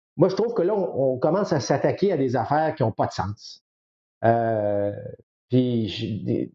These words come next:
lorsqu'on parle de dénaturer le sport, puis là, on va commencer à obliger à mettre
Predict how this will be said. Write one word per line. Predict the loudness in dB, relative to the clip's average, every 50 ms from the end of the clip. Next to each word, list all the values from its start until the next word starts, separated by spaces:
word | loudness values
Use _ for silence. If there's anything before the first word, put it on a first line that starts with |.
| _ 2
lorsqu'on | 4 4 4 4 2
parle | 2 2 0 0
de | 0 0
dénaturer | 0 2 2 0 0 -2 -2 0 0 2 2 2
le | 0 0
sport, | -2 0 0 0 2 2 2 0 0
puis | 0 0
là, | 0
on | 0
va | 0 0
commencer | 0 2 2 2 0 2 2
à | 2
obliger | 2 2 0 0 0 0 0 0 0 0
à | 0
mettre | 0 0 -2 -4